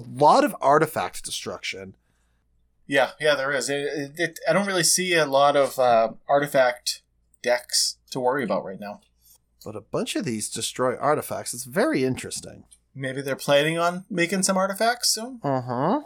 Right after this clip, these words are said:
Speaker 2: Or maybe there's gonna be some good artifacts coming up in the next few sets? Yeah, something to think about.
Speaker 1: Yeah, absolutely something to think about.
Speaker 2: Or maybe they're just really worried about my Vault Scourge finally, uh, taking off.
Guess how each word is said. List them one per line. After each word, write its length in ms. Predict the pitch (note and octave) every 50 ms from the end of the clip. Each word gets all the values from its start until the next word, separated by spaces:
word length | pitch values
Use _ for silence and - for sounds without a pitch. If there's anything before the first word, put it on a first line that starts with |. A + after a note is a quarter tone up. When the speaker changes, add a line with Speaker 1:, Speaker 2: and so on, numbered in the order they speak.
| - _ _ _ _ _ - - -
Speaker 2:
Or 80 | C#3
maybe 120 | C#3+ C#3 C#3
there's 140 | C#3+ C#3+ C#3+
gonna 120 | - D#3
be 60 | C#3+
some 180 | C#3 - D3 C#3+
good 140 | C3 C#3 C3+
artifacts 520 | C#3 C#3+ C#3+ D3 - D#3+ D#3+ D#3+ D#3 - -
coming 200 | E3 D#3 D3 D#3
up 100 | D3+ E3
in 60 | D#3
the 60 | D3
next 200 | D3+ D3+ D3+ -
few 120 | - E3+ D#3+
sets? 600 | D#3+ - E3+ G3+ - - - - - - - - _ _ _ _ _ _ _ _ _ _ _ _ _ _ _ _ _ _ -
Yeah, 140 | C4 D4+
something 260 | C4 - G3+ F#3 E3 D3
to 140 | C3+ B2 A#2+
think 160 | B2+ A#2+ G2+
about. 260 | G#2 G#2+ B2+ G3 - _ _ _ _ _ _ _ _ -
Speaker 1:
Yeah, 240 | D#3+ G#3 C#4+ E4 D#4 C#3+
absolutely 640 | G#2 B2+ F3+ F3+ - - A#2 A2+ A#2+ C3+ - - -
something 340 | - G2+ - - - - -
to 60 | -
think 220 | - - G2 -
about. 320 | - G2+ G#2 G2 G2 - - - _ _ _ _ _ _ _ _ _ _ _ _ _ - -
Speaker 2:
Or 80 | D3
maybe 200 | D3+ D3 D3+ D3
they're 140 | C#3+ D3+ D3
just 160 | C#3+ C#3+ - D3
really 160 | D3 D3 C#3+
worried 240 | B2 C#3 D#3+ F#3+ E3+
about 140 | C#3 B2 A#2+
my 100 | A#2+ B2
Vault 280 | A2+ A#2+ B2+ F3+ -
Scourge 400 | - - - A#2+ G#2 G2 G2+ -
finally, 460 | - - B2+ A#2+ A2+ A#2 A#2+ A#2 A#2 A#2
uh, 240 | A2+ A2 A2+ A2 A2 - - _
taking 280 | - D3+ C#3+ - B2+ C3+
off. 300 | E3+ G3 D#3+ - -